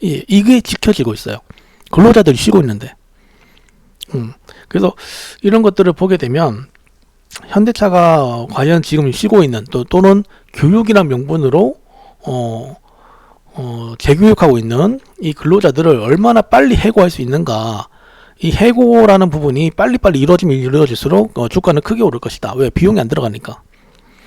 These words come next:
예. 하지만 이제 국가적인 입장에서 놓고 보면 결국 경제는 고용이란 말입니다. 그래서 고용이 악화되겠죠, 당연히. 자동차라든가 건설 이런 쪽은 사람을 많이 규모, 그, 고용하는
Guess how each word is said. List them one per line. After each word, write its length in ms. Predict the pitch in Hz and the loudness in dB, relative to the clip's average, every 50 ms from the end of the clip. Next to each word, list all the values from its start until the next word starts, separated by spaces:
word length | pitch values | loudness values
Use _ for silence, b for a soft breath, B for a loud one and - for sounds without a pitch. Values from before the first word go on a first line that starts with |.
| b b b b b _ - 147 | b b b b b _ -18 -16
예. 100 | 160 - _ _ _ | -16 -16 _ _ _
하지만 380 | - 240 226 247 240 226 214 | -6 -6 -4 0 2 2 2
이제 120 | 185 165 147 | 2 0 -2
국가적인 480 | - - - - 262 247 240 226 196 170 | -6 -6 0 2 2 4 4 2 0 0
입장에서 360 | 147 - 160 147 127 - 147 | -2 -2 -4 -4 -2 -2 -2
놓고 280 | 143 143 139 - - 123 | -2 -2 -4 -6 -8 -10
보면 440 | 117 113 135 175 170 131 107 123 b b b b b b b b b | -8 -6 -4 -4 -4 -4 -6 -10 b b b b b b b b b
결국 360 | - 151 165 202 240 277 233 | 2 2 2 4 4 2 0
경제는 540 | - 135 131 131 - 190 202 190 175 160 - | 0 -2 -4 -2 0 2 2 2 2 0 0
고용이란 460 | - - 117 123 190 233 214 180 131 | 2 4 6 6 6 6 4 4 2
말입니다. 560 | 113 110 110 110 107 107 110 110 120 170 240 - _ _ B B B B B B B B B B B B B B B B B B B B B | 0 -4 -6 -8 -10 -8 -8 -8 -8 -8 -10 -12 _ _ B B B B B B B B B B B B B B B B B B B B B
그래서 240 | - 139 160 160 147 | -12 -6 -6 -6 -6
고용이 1200 | - - - 135 135 147 180 208 220 226 233 233 233 220 214 208 202 208 214 220 226 226 247 311 - | -6 -8 -2 0 4 6 6 6 6 6 4 4 4 2 2 2 2 2 2 2 0 0 -2 -6 -6
악화되겠죠, 640 | - - - - - 269 254 196 135 - - - - | -6 -6 -2 2 2 4 4 2 2 0 -2 -6 -6
당연히. 460 | - 131 123 131 123 110 107 - _ _ _ _ _ _ _ _ _ - - | -4 -2 -2 -2 -2 -2 -6 -8 _ _ _ _ _ _ _ _ _ -20 -10
자동차라든가 840 | - - 123 127 165 208 226 - 202 190 180 165 165 160 156 156 143 | -4 -2 2 4 4 4 4 2 2 2 4 4 2 2 0 0 -2
건설 440 | - - 127 131 147 - 175 151 143 | -2 -2 -2 -2 0 2 2 2 2
이런 180 | 165 190 196 | 2 2 2
쪽은 460 | 185 165 143 160 165 151 123 110 110 - | 0 -2 -2 0 0 0 -2 -4 -8 -12
사람을 460 | - - - 180 208 220 208 196 151 123 | -10 -4 -2 0 0 2 2 2 0 0
많이 800 | 113 110 107 104 110 110 110 - - - 185 202 233 254 269 240 | -4 -8 -10 -10 -10 -10 -8 -8 -6 -4 -2 -2 0 0 0 0
규모, 380 | - - 180 165 165 180 - 143 | 0 -2 0 0 0 0 0 -2
그, 240 | 147 139 131 120 | -2 -2 -2 -4
고용하는 560 | 117 - 131 147 175 175 147 143 160 156 120 | -2 0 2 2 4 2 2 0 -2 -4 -4